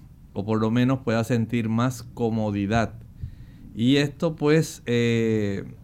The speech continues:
se hace básicamente personalizado. Recuerden que desde el punto de vista de la ortopedia hay que revisar no solamente para ayudar en ese aspecto el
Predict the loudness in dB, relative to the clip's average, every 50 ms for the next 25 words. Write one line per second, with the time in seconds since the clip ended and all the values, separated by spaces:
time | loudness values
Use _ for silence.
0 | -20 -20 -20 -18 -14 -2 2 4 6 6 6 6 4 4 2 2 2 2 2 0
1 | 0 0 -2 -2 0 0 2 2 0 0 0 0 -2 -2 0 0 0 0 0 -2
2 | -2 0 0 0 0 0 0 -2 -2 -2 0 0 0 0 -2 -4 -8 -12 -16 -20
3 | -20 -20 -20 -20 -20 -20 -20 -20 -20 -20 -20 -20 -20 -12 -4 -2 0 0 2 2
4 | 2 2 2 2 2 2 2 4 2 2 2 0 -2 -2 0 0 0 2 4 4
5 | 4 2 2 0 -2 -2 0 2 2 2 0 0 -4 -6 -4 -2 0 2 2 2
6 | 2 2 2 2 2 2 0 0 -2 -4 -4 -4 -4 -4 -4 -2 -2 0 0 0
7 | 0 0 0 0 -2 -4 -8 -14 -18 -20 -20 -20 -20 -20 -20 -20 -20 -20 -20 -12
8 | -4 0 0 0 2 2 0 0 2 4 4 4 4 2 2 0 0 0 0 2
9 | 0 0 -2 -2 -2 -2 -2 0 0 0 0 2 2 2 2 2 0 0 -2 -2
10 | 0 0 2 2 0 0 0 -2 -2 -4 -6 -4 -2 -2 0 0 0 0 0 -2
11 | -2 -2 -2 0 0 0 -2 -4 -6 -6 -4 -4 -2 -2 -2 -4 -2 -2 -2 -2
12 | -2 -6 -6 -6 -4 -4 -4 -6 -10 -8 -4 -2 0 0 -2 -4 -6 -14 -16 -8
13 | -6 -4 -2 -2 -2 -2 -4 -4 -4 -6 -6